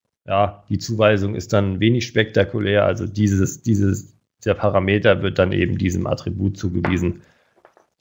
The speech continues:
und dann ist der Drops gelutscht. So, jetzt haben wir also, völlig unspektakulär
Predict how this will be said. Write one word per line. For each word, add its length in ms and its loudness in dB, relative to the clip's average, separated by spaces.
und 160 -4
dann 140 0
ist 180 -8
der 80 -2
Drops 320 -8
gelutscht. 480 -10
So, 340 2
jetzt 220 -6
haben 100 2
wir 140 2
also, 680 -2
völlig 300 4
unspektakulär 1040 0